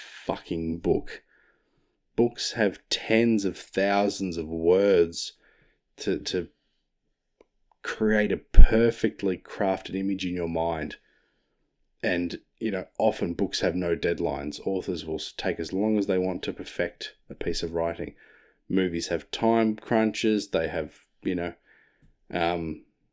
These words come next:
they have budgets, and they can't be fifteen hours long. So, yeah, like I was saying, for, for them to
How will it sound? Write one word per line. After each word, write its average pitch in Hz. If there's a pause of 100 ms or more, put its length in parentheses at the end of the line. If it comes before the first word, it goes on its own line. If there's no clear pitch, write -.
(580)
they 92
have 80
budgets, 104
and 90
they 85
can't 104
be 87
fifteen 85
hours 80
long. 101 (460)
So, 104 (1000)
yeah, 127
like 120
I 120
was 104
saying, 101
for, -
for -
them 127
to 107